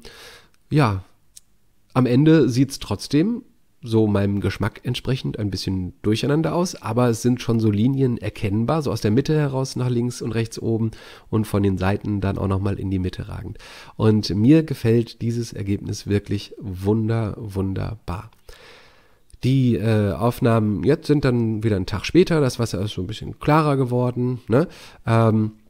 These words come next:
die Fische haben weiter ihre Rückzugsmöglichkeiten, ne, wie man das hier hinten sieht, ne? Die Panzerwelse und auch die, ähm,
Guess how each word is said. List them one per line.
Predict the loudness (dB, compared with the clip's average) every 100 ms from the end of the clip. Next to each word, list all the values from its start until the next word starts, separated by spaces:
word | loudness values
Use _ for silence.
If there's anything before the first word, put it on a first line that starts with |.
| _ _ _ _ _ -6 0
die | 2
Fische | 2 2 2
haben | 2 2
weiter | 2 2 0 -2
ihre | 2 2 0
Rückzugsmöglichkeiten, | 0 0 0 -2 -2 0 0 -2 -6 -6 -4 -6 -4
ne, | -2
wie | 0
man | 0
das | 0
hier | 0
hinten | 0 0 0
sieht, | 2 2 0 -8 -4
ne? | 0 2 2
Die | 0 0
Panzerwelse | -2 -2 0 2 2 0 -4
und | -4 -8
auch | -8 -8
die, | -6 -4 -4 -6 -14 -20 -20 -20 -20 -8
ähm, | -4 -4 -4 -6 -8 -8